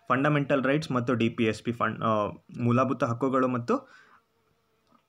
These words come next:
ನಿರ್ದೇಶನಗಳೇನಿದ್ದಾವೆ, directive principles of state policy, ಇವೆರಡುಗಳು, ಎರಡೂ ಕೂಡ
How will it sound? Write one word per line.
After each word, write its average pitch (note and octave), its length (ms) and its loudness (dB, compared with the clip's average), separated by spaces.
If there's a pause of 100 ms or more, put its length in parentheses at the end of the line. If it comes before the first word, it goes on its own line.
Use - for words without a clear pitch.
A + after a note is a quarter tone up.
ನಿರ್ದೇಶನಗಳೇನಿದ್ದಾವೆ, B2 1040 2
directive A#2+ 380 0
principles A#2 400 -2
of A#2 140 -6
state A2 260 -2
policy, G#2+ 400 -4 (240)
ಇವೆರಡುಗಳು, C#3+ 800 0
ಎರಡೂ B2+ 360 2
ಕೂಡ B2 240 0